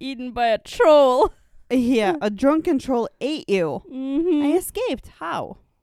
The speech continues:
Speaker 1: <laughs>
Speaker 2: How do you
Speaker 1: How do you
Speaker 2: think?
Speaker 1: think? <laughs>
Speaker 2: Oh, dung.
Speaker 1: Yep, that's right. <laughs>
Speaker 2: So he was literally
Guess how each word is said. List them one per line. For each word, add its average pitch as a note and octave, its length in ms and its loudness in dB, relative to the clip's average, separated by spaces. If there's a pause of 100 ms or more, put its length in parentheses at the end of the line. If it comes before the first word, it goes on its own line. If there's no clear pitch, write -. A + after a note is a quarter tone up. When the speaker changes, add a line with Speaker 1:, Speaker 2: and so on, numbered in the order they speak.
(260)
Speaker 1:
<laughs> B3+ 200 -8
Speaker 2:
How F#3+ 200 -2
do F#3+ 120 -4
you G3 120 0
Speaker 1:
How A3 80 -4
do C#4+ 60 4
you C5+ 280 0
Speaker 2:
think? B3+ 480 -6
Speaker 1:
think? G4 280 -2
<laughs> - 60 -20 (1040)
Speaker 2:
Oh, F#3+ 340 -4 (320)
dung. F#3+ 520 2 (600)
Speaker 1:
Yep, C4+ 320 -10 (120)
that's D4+ 320 -4
right. B4+ 480 4 (340)
<laughs> A4 240 4 (280)
Speaker 2:
So G#4 400 4
he F4 100 0
was E4+ 140 -4
literally C4+ 840 -10